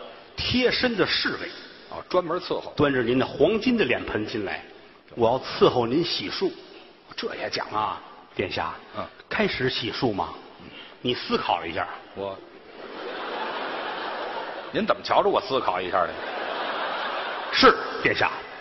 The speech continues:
Speaker 2: 嗯。
Speaker 1: 拿了块白毛巾，弄湿了。
Speaker 2: 嗯。擦皮鞋呢，你这。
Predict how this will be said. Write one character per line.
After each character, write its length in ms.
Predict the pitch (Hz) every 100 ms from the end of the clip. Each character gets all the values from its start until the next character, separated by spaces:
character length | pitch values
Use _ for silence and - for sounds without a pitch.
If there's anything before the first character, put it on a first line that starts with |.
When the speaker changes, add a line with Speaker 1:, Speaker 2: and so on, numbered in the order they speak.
| 95
Speaker 2:
嗯。 100 | 87 - - - - - - - - - - - - -
Speaker 1:
拿 180 | 113 104
了 80 |
块 180 | 120 123
白 160 | 107 110
毛 220 | 113 113
巾， 220 | 113 117 113 - - - - - - - -
弄 180 | 110 92
湿 320 | - 143 123
了。 100 | 98 - -
Speaker 2:
嗯。 140 | 117 104 - - - - - - - - - - - - - - - - - - - - - - - - - - - - - - - - - - - - -
擦 180 | 156
皮 220 | 160 160 180
鞋 260 | 110 135
呢， 140 | 175 117
你 160 | 95
这。 100 | 85